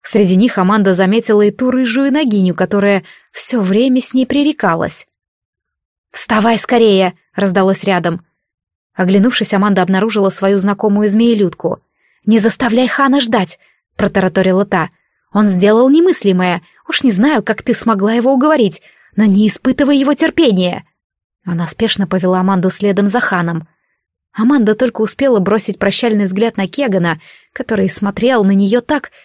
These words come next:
что у Аманды внутри все сжималось. «Кеган, она все тебе объяснит, все расскажет, она вырвет тебя из лап этой нагини».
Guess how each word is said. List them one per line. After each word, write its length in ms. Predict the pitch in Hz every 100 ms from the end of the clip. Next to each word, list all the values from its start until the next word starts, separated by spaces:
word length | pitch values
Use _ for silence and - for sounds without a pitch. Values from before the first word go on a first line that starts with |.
| _ -
что 260 | - 226
у 160 | 214 202
Аманды 420 | 202 202 233 202
внутри 340 | 185 185 240 240
все 240 | - 208
сжималось. 680 | 180 190 196 226 - - - _ _ _ _ _ _ _
«Кеган, 460 | - 277 202 196 160
она 340 | 208 220 262 262
все 280 | - 233 233
тебе 240 | 190 185
объяснит, 560 | 185 185 196 240 240 - - -
все 140 | - 262
расскажет, 600 | 240 - 277 214 190 - _ _ _ 202
она 160 | 226
вырвет 400 | 196 277 254 233
тебя 280 | - 220 226
из 120 | 196
лап 240 | 233 233 220
этой 160 | 226
нагини». 640 | 220 226 202 233 190 180